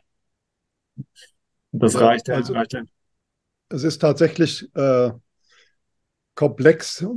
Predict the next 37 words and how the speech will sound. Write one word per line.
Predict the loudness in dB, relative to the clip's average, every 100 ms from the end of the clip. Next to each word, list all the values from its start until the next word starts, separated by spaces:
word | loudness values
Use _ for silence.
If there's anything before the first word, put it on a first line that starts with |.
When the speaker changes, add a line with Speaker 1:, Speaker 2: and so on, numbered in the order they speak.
| -4
Speaker 2:
da-, | 0 0
dass, | 0 -2 -2 -14 -16 -16
dass | -10 -4 -4 0
ein | -2 -2
Sportler | -4 2 4 6 4
gut | 4 2
versorgt | 2 4 4 4
ist. | 2 2
Und | 0
da |
geht's | 2 0 0
nicht | -6 -4
nur | 2 2
darum, | 4 2 2
ob | 0 2
er | 4
eine | 4 2
gute | -2 0 2
Leistung | 4 2 2 0 2
dann | 2 2
bringen | 2 2 0 0
kann | 2 2 -2 _ _ _ _ -4
oder | -2 2
durch | 4 4
so | 2
einen | 2
Wettkampf | 2 4 4 2 2
durchkommt. | 0 2 4 2 2
Es | -2
geht | -2 2
ja | 2
auch | 4
darum, | 2 2 2
ob | 4
er | 6
danach, | 6 4 4 4 2 0 -8 _ _ _ _ _ _ _
äh, | 0 2 2